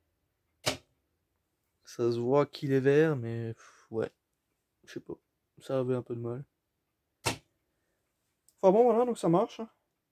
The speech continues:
Donc vraiment, une petite vidéo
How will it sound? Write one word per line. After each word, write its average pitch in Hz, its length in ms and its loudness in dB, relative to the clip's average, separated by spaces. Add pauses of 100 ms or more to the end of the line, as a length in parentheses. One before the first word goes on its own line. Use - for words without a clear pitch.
(840)
Donc 131 80 -4
vraiment, 175 320 6
une 123 320 2 (240)
petite 185 280 2
vidéo 170 560 4